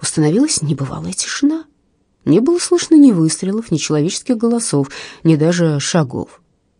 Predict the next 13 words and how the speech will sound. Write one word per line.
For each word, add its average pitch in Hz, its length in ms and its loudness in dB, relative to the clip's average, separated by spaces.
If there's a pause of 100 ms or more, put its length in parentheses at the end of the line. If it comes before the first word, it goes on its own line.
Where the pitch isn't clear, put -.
(300)
Чувство - 280 -6
благодарности 143 800 -4
и - 20 -2
счастья - 500 -2 (360)
переполняло 170 580 2
Али 156 160 -2
Хаджу. - 500 -8 (680)
«Нескольких 143 580 -2
досок», — 160 380 -2 (380)
думал 156 260 4
он 143 120 0
про - 120 -6
себя, — - 320 -6